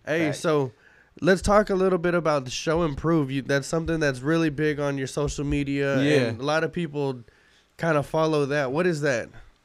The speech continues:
Speaker 2: Uh, I don't even really know, man. It started off as I was just doing, like, a song a week and, uh, doing, like, mostly remixes and shit, and then it's just, it kinda just evolves, like, but the concept of it is just, like, show and prove, you know what I'm saying? Like, like, everybody say they can rap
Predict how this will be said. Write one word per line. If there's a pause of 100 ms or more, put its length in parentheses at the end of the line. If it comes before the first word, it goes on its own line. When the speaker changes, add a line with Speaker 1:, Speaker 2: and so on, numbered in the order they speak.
(140)
Speaker 2:
Uh,
I
don't
even
really
know,
man.
It
started
off
as
I
was
just
doing,
like,
a
song
a
week (880)
and,
uh,
doing,
like,
mostly
remixes
and
shit,
and
then
it's
just, (220)
it
kinda
just
evolves,
like, (360)
but
the
concept
of
it
is
just,
like,
show
and
prove,
you
know
what
I'm
saying?
Like, (240)
like,
everybody
say
they
can
rap